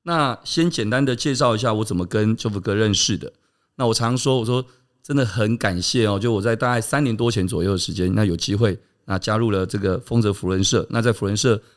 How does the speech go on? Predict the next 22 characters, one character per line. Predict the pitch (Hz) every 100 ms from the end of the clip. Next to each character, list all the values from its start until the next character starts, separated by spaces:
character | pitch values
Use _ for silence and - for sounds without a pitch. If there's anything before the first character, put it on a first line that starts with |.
| _
我 | 92
认 | 113
识 | 117 117
了 |
Joseph | 104 107 -
哥， | 87 98 98 _ _ _ _
可 | 117
是 | 147
一 | 180
直 | -
以 | 110
来 | 101 107
都 | 127
没 | 131 123
有 | 123
太 | - 151 135
多 | 120 117
的 |
机 | 107 - 113
会 | 113
可 | 98 95
以 | 95 87